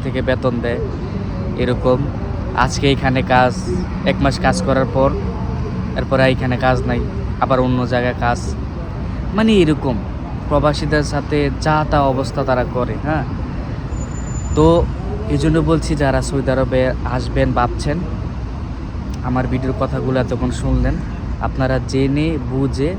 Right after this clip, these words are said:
তারপর এখানে আসবেন, এসে যেন বিপদে না পড়েন, এটা আমি চাই। তো যাই হোক, এই কথাগুলোর জন্যই, আহ, আপনাদের আমি বলেছিলাম যে ভিডিওটি না টেনে দেখবেন। আশা করি আপনারা উপকৃত হয়েছেন।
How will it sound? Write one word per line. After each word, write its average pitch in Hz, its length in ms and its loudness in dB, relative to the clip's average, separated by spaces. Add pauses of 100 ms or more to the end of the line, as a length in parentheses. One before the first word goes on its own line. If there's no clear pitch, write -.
(240)
তারপর 156 400 0 (100)
এখানে 131 240 -2
আসবেন, 113 300 -4 (920)
এসে 151 220 0
যেন 151 240 2
বিপদে 143 420 0
না 139 120 2 (100)
পড়েন, 139 240 0 (1080)
এটা 123 160 2
আমি 123 220 2
চাই। 104 120 -4 (400)
তো 156 80 -4
যাই 175 280 4
হোক, 196 120 2 (340)
এই 180 180 8 (120)
কথাগুলোর 180 580 2
জন্যই, 165 360 2
আহ, - 880 -6 (120)
আপনাদের 131 460 0 (680)
আমি 131 120 -6 (100)
বলেছিলাম 139 480 2 (160)
যে 123 100 2 (140)
ভিডিওটি 123 360 0 (120)
না 120 120 2
টেনে 120 320 -2
দেখবেন। 120 300 -2 (840)
আশা 139 220 2
করি 156 240 4
আপনারা 151 380 6
উপকৃত 143 480 2
হয়েছেন। 151 380 4